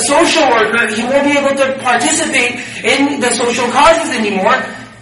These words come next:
But Allah's Prophet sallallahu alayhi wa sallam, she says, وَذِكْرُ أَبِي مُذْ مَاتَ وَاللَّهِ أَزْيَدِ. And the dhikr and the mention of my father by Allah subhanahu wa ta'ala keeps on rising. It just keeps on increasing. It just never goes down.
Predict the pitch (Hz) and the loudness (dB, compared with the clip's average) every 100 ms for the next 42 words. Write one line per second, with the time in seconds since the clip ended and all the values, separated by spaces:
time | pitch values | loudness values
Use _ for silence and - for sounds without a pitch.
0 | - 202 208 202 226 - - 220 214 214 | -4 2 2 4 4 2 2 2 2 0
1 | 214 190 190 202 208 175 185 185 180 202 | -2 0 2 2 2 2 2 0 0 -2
2 | 202 196 185 202 190 165 165 196 196 190 | -2 -2 -4 -2 -2 -2 -4 -4 -4 -2
3 | 180 160 - 175 165 160 147 165 165 156 | -2 -4 -8 -8 -8 -10 -10 -4 -4 -2
4 | 147 143 131 143 139 139 127 123 123 113 | -6 -6 -6 -6 -6 -8 -10 -10 -12 -12
5 | - 170 180 175 160 - 190 247 214 185 | -10 -8 -4 -4 -4 -4 -4 -2 0 0
6 | - - - 175 185 170 214 247 240 220 | -2 -8 -6 -2 -2 0 0 0 -2 0
7 | 196 190 175 165 185 220 254 240 202 - | 0 0 0 0 4 4 4 2 -2 -4
8 | - 190 190 190 185 208 208 202 - 196 | -4 0 2 2 2 2 2 0 -4 -4
9 | 190 175 - - 214 196 214 - 202 202 | -4 -4 -4 2 2 2 -4 -10 -10 -10
10 | - - 135 127 123 - - - - - | -12 -12 -12 -12 -12 -14 -18 -20 -20 -20
11 | - - - - 190 202 196 - 202 - | -20 -20 -14 -2 0 2 0 -2 -6 -6
12 | 160 160 143 135 127 - 131 147 180 226 | -8 -8 -10 -12 -14 -14 -12 -10 -6 -4
13 | 220 190 190 180 156 156 139 135 107 | -4 -2 -2 -2 -4 -6 -6 -8 -10